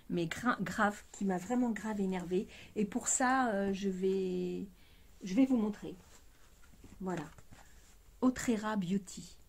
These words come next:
D'accord. Il faut savoir que Sananas, c'est vraiment un soutien pour Sananas, je vous le dis, hein. Euh,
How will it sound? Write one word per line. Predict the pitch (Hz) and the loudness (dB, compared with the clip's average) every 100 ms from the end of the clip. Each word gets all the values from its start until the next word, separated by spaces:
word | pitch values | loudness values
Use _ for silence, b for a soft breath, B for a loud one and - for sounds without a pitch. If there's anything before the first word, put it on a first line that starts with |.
| - - - | -20 -20 -10
D'accord. | 165 165 - 160 175 - B B B | -8 -6 -8 -10 -12 -18 B B B
Il | 214 | 4
faut | 262 | 6
savoir | 269 233 247 254 - | 6 4 4 2 0
que | - 185 180 - B B B | 4 4 4 -2 B B B
Sananas, | - 269 247 240 202 202 226 - - | 4 8 8 8 4 0 -4 -8 -10
c'est | - 196 | -10 -2
vraiment | 214 247 | 4 4
un | 202 | 4
soutien | 185 - - 247 | 0 -2 2 2
pour | 233 202 | 0 -4
Sananas, | 196 170 165 156 - | -6 -4 -4 -6 -4
je | |
vous | 190 | 0
le | 180 | 0
dis, | 160 | -2
hein. | 147 165 B B B B | -6 -8 B B B B
Euh, | 175 180 180 175 170 170 | 2 4 4 2 0 0